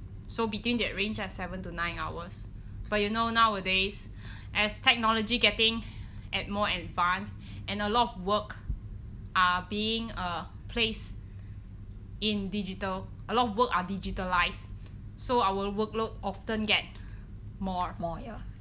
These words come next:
Speaker 1: Correct or not?
Speaker 2: Yeah,
Speaker 1: So, it's
Speaker 2: more
Speaker 1: very hard
Speaker 2: attention.
Speaker 1: for her, us to find sleep.
Speaker 2: Actually, we can control this, but some people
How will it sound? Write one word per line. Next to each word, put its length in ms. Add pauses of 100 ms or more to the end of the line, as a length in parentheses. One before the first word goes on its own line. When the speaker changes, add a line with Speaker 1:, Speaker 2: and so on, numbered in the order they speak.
(220)
Speaker 1:
Correct 320
or 20
not? 200
Speaker 2:
Yeah, 180
Speaker 1:
So, 120
it's 80
Speaker 2:
more 100
Speaker 1:
very 260
hard 240
Speaker 2:
attention. 40
Speaker 1:
for 140
her, 280 (100)
us 280
to 280 (440)
find 300
sleep. 360 (340)
Speaker 2:
Actually, 400
we 140
can 300
control 500
this, 420
but 260
some 360
people 580